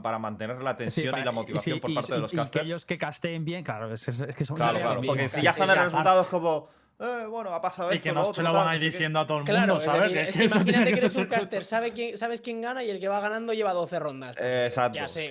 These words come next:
Speaker 3: gracias. Eh,
Speaker 1: Claro,
Speaker 3: pues,
Speaker 1: claro,
Speaker 3: ya sé
Speaker 1: claro.
Speaker 3: cómo.
Speaker 4: Vale, eh, por,
Speaker 2: Pues no
Speaker 4: antes
Speaker 2: idea.
Speaker 4: de irnos, informar, ¿vale? De que está jugando Betis la primera ronda y tenía por aquí el resultado, un segundito, que es, van nueve cinco ganando, ¿vale? Que sepáis que todos los partidos, aunque no haya stream,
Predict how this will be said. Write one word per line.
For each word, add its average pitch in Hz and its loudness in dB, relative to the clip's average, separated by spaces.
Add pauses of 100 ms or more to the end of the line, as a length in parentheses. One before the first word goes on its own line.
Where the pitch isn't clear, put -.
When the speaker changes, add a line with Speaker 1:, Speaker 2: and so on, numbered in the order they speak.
Speaker 3:
gracias. 160 -4 (140)
Eh, - -18
Speaker 1:
Claro, 113 0
Speaker 3:
pues, 110 -2
Speaker 1:
claro, 95 -4
Speaker 3:
ya 98 -2
sé 90 -6
Speaker 1:
claro. 131 -14
Speaker 3:
cómo. 120 -20 (600)
Speaker 4:
Vale, 147 0
eh, 175 4
por, 165 4
Speaker 2:
Pues - 0
no 170 0
Speaker 4:
antes 185 4
Speaker 2:
idea. 190 4
Speaker 4:
de 190 2
irnos, 214 2
informar, 170 0
¿vale? 185 4
De 190 -4
que 190 -2
está 160 -4
jugando 175 -2
Betis 175 -4
la 180 -2
primera 156 -4
ronda 190 -2
y 156 -12
tenía 147 -10
por 143 -8
aquí 135 -8
el 143 -10
resultado, 135 -10
un 135 -10
segundito, 180 -8
que 160 -4
es, - -12 (240)
van 170 4
nueve 185 4
cinco 190 0
ganando, 143 2
¿vale? 160 2 (240)
Que 170 -2
sepáis 170 2
que 165 -4
todos 180 4
los 202 4
partidos, 180 0
aunque 147 -6
no 147 2
haya 190 4
stream, 196 -4